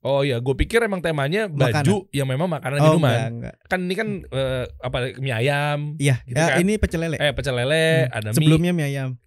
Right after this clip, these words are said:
Speaker 1: Karakter lu kemana nih si bisnis ini?
Speaker 2: Jadi gini, sebenarnya Cat vs Tiger itu adalah kita kayak ngegambarin ada si Cat sama si Tiger.
Speaker 1: Mhm.
Speaker 2: Dia kan satu family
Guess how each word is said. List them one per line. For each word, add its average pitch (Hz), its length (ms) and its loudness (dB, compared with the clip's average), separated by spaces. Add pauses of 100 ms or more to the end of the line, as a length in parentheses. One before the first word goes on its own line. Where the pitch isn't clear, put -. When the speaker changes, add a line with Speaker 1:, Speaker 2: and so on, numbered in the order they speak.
(160)
Speaker 1:
Karakter 151 400 -2
lu 233 120 0
kemana 254 360 -2
nih 151 140 -4
si 143 100 -8
bisnis 127 300 -6
ini? 101 220 -4
Speaker 2:
Jadi 185 240 0
gini, 165 280 0
sebenarnya 147 420 -2
Cat 160 200 -10
vs 160 240 -6
Tiger 156 320 -4
itu 156 220 -6
adalah 185 420 -2 (680)
kita 214 280 -6
kayak 156 480 0 (300)
ngegambarin 143 1040 -2 (340)
ada 131 640 -4 (480)
si 127 480 -8 (100)
Cat 139 300 -4
sama 139 280 -6
si 127 120 -6
Tiger. 123 480 -6 (160)
Speaker 1:
Mhm. 98 440 -2
Speaker 2:
Dia 147 180 0
kan 226 140 -2
satu 214 280 -2
family 120 480 -2